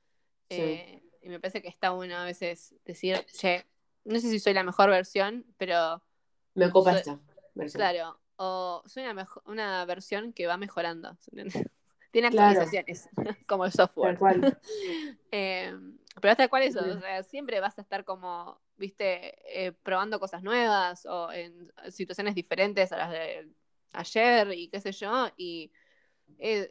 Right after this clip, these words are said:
Speaker 2: es, distintas situaciones, distintas experiencias te pueden llevar a que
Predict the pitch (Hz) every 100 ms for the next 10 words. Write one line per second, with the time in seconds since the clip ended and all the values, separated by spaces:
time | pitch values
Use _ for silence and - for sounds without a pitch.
0 | - 196 - - 185 247 269 185 170 -
1 | 233 247 196 214 196 180 - 180 240 254
2 | - 196 196 - 175 208 214 170 170